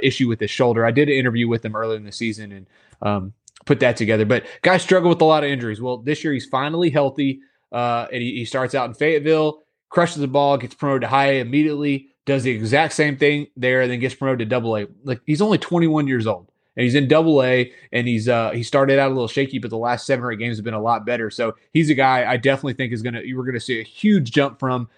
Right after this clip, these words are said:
not even in the Astros top thirty to now maybe being in the top half of their prospects. So he's definitely one guy to watch. And one other guy I'll mention, Jake Myers. He's crushing the ball in, in, in Sugar Land right now. I think he's hitting three thirty, three forty,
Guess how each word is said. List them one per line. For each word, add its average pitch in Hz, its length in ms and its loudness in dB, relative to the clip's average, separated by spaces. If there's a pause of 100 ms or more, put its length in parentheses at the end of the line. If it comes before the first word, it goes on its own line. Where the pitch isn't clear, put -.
not 147 300 2
even 156 240 2
in 151 100 0
the 131 120 -2
Astros 131 420 -2
top 135 260 0
thirty 131 320 2
to 117 120 -2
now 123 260 -2
maybe 117 280 -2
being 110 220 -6
in 104 80 -10
the 98 60 -18
top - 340 -6
half 120 220 0
of 117 80 -4
their 104 120 -4
prospects. 113 520 -4
So 117 180 -2 (240)
he's 175 240 2
definitely 165 360 2
one 147 200 -2
guy 151 140 4
to 139 80 4
watch. 135 280 2
And 120 140 -6
one 156 160 -4
other 143 160 2
guy 135 180 2
I'll 127 120 0
mention, 123 300 -8
Jake 131 260 -4
Myers. 127 480 -2 (260)
He's 175 200 2
crushing 139 360 0
the 117 80 -4
ball 117 240 0
in, - 80 -10
in, 113 500 -8
in 123 100 -8
Sugar 117 260 -2
Land 113 240 -4
right 107 160 -6
now. 110 160 -2
I 113 40 0
think 127 160 -4
he's 117 140 -8
hitting 123 300 -4 (480)
three 165 180 6
thirty, 147 380 4
three 147 260 2
forty, 139 600 2